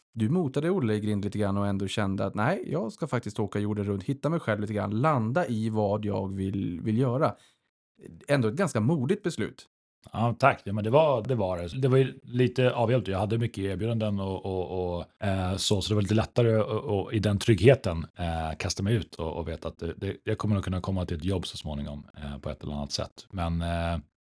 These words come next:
Speaker 2: ju mer jag och Kalle pratade, ju mer kändes det som att det, det vi verkligen båda brinner för, det är att, det är att skapa någonting riktigt bra. Ett ställe som folk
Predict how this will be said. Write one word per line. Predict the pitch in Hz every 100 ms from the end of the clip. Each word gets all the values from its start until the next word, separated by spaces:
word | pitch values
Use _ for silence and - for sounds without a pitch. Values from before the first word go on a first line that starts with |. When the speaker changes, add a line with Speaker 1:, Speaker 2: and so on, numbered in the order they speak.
| _ _ _
Speaker 2:
ju | 92
mer | 104 127
jag | 110
och | 95
Kalle | 101 98
pratade, | 101 98 85 104
ju | 87 85
mer | 101
kändes | 92 87 80
det | -
som | 82
att | 80
det, | 87
det | 90 90
vi | 92
verkligen | 95 95 - 92
båda | 87 92 87
brinner | 85 110 98
för, | 85 78
det | 78 92
är |
att, | 78 _
det | 98
är |
att | 90 - - - - _ -
skapa | - - - 110 73 - 117
någonting | 85 73 82 85
riktigt | 85 90 73
bra. | 113 82
Ett | 85
ställe | - - 90 87
som | 87
folk | - 87